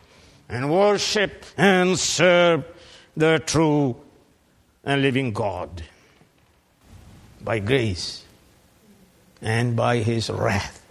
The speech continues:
he fights, he wins. For in the gospel, a righteousness from God is revealed, a righteousness by faith from first to last, just as it is written,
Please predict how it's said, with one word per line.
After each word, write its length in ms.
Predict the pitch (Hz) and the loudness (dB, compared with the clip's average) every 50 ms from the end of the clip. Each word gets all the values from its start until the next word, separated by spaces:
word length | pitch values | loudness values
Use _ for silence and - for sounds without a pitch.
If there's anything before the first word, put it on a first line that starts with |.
| _ _ _ _ _ - _ _ _ _ _ _ _ _ _ | _ _ _ _ _ -20 _ _ _ _ _ _ _ _ _
he 160 | - - 104 104 | -8 -6 -6 -6
fights, 720 | 90 - - 110 107 92 82 82 - - - - - - _ _ _ _ _ _ | -6 -6 -4 -4 -4 -4 -4 -8 -8 -12 -14 -14 -16 -20 _ _ _ _ _ _
he 160 | - 113 107 | -2 -2 -2
wins. 1400 | 90 92 98 92 80 69 67 - - - - - - - - - - - - - - - - - - - - - - - - - - - - - - - - - _ _ _ _ _ _ _ _ _ _ _ _ _ _ _ _ _ _ _ _ _ _ _ - - | 0 0 0 0 0 -2 -6 -10 -12 -12 -12 -10 -12 -12 -12 -14 -14 -16 -16 -16 -16 -16 -16 -16 -16 -18 -20 -20 -20 -20 -20 -20 -20 -20 -20 -20 -20 -20 -20 -20 _ _ _ _ _ _ _ _ _ _ _ _ _ _ _ _ _ _ _ _ _ _ _ -20 -12
For 220 | - - 120 127 | -6 -4 -2 0
in 140 | 151 156 160 | 0 0 0
the 80 | 160 151 | 0 0
gospel, 560 | 131 156 175 180 185 185 - - - 202 175 | 2 2 2 4 2 2 0 -2 0 2 2
a 60 | 175 | 4
righteousness 720 | 160 175 175 185 190 185 - - 190 - - 190 185 175 - | 4 4 4 4 2 0 -2 -4 -4 -2 -2 -2 -2 -4 0
from 300 | - 180 185 185 156 127 | -2 0 0 0 0 2
God 480 | 131 160 175 185 185 185 185 190 175 | 2 4 6 6 6 6 4 4 2
is 140 | 185 165 - | -2 -4 -2
revealed, 640 | 165 170 160 175 226 240 214 165 123 90 - 80 - - _ _ - _ - _ _ - - - - - _ _ _ _ | -2 -2 0 2 2 2 2 0 -2 -6 -10 -18 -20 -20 _ _ -20 _ -20 _ _ -20 -20 -20 -20 -20 _ _ _ _
a 100 | 98 101 | -8 -2
righteousness 920 | 110 147 196 233 262 220 - - 233 254 233 - - 262 233 233 214 - | 2 2 4 4 2 0 -2 -2 -2 -2 -2 -2 -2 -2 -2 -2 -2 -6
by 380 | - - 180 185 220 226 233 214 | -6 -2 -2 0 0 0 -2 -4
faith 520 | - - - 185 208 233 226 240 233 - | -8 -2 2 2 4 4 2 0 -2 -4
from 240 | - - 196 185 180 | -2 -2 -2 -2 -2
first 360 | - - 226 240 240 226 240 | 0 2 2 4 4 2 0
to 100 | - 214 | -4 -2
last, 480 | 202 180 135 117 104 92 90 87 - - | 0 0 -2 -2 -2 -4 -6 -8 -10 -6
just 240 | - 139 160 170 - - | -2 -2 -2 -2 -2 -2
as 240 | - 151 160 143 - | 0 0 0 2 0
it 120 | 147 127 156 | -2 -2 -2
is 180 | 151 123 - | -4 -2 0
written, 500 | 131 165 170 - 156 165 160 160 156 156 | 0 0 0 0 0 0 0 0 -2 -4